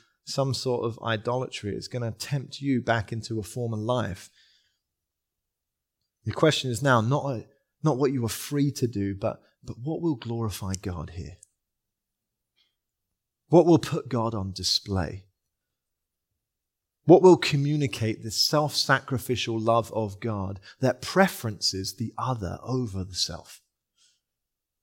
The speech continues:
Now, this is a silly story, but at my old church,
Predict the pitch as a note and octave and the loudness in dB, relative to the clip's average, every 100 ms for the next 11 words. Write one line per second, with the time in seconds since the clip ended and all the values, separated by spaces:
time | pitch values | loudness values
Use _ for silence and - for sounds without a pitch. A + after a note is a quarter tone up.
0 | _ _ - B2 - - C#3 D#3 A#2+ G#2+ | _ _ 2 2 2 -4 -8 -6 -6 -2
1 | C#3 A#2 G2+ B2+ A2+ G2 F#2 G#2 - _ | 0 0 -2 -4 -2 -2 0 -2 -2 _
2 | _ _ _ _ - - C3 C3+ B2+ C3+ | _ _ _ _ -8 0 2 4 4 4
3 | A#2+ - A#2 G#2+ A2 - | 4 4 4 4 -4 -12